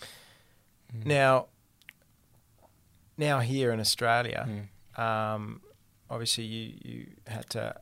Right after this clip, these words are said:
Speaker 2: up and leave there for different circumstances, different
Speaker 1: Mm.
Speaker 2: situations, um, but, um, or reasons, I should say.
Speaker 1: Mm.
Speaker 2: And, and how did that then lead to you then starting You Belong over here?
Speaker 1: Yeah. Yeah,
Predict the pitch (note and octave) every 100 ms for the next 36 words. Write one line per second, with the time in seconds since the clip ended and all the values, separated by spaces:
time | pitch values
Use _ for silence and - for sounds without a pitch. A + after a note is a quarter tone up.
0 | - _ A#2 - A#2 A2+ A2 G#2+ A2+ A2+
1 | A2+ - - - A2 A2 A2 - G#2+ G#2+
2 | - G#2+ G#2+ G#2 A2+ A2+ G#2+ A2 - A2+
3 | A2 A2 A2 - - A2+ A2 G#2+ A2 A2+
4 | - - A2+ A2 G#2+ G#2 G#2+ _ _ _
5 | _ _ _ _ _ _ - G#2+ A2 G#2
6 | G2+ G#2 A#2 A2+ A2+ - B2 A#2 A2 G#2+
7 | - _ C3 A#2+ A#2+ A#2 A#2 - - -
8 | _ _ _ _ - C3 A#2+ D3 E3+ D#3+
9 | C#3 - - B2 A#2 A2+ - B2 B2 A#2+
10 | - A2+ A2 A2 G#2+ G#2+ - G#2+ G#2 G#2
11 | G#2+ G#2+ G#2 G2 G2+ A2 - G#2+ A2 G#2
12 | - A2 G#2 G2+ - _ - - - -
13 | - _ D#3+ E3+ C3+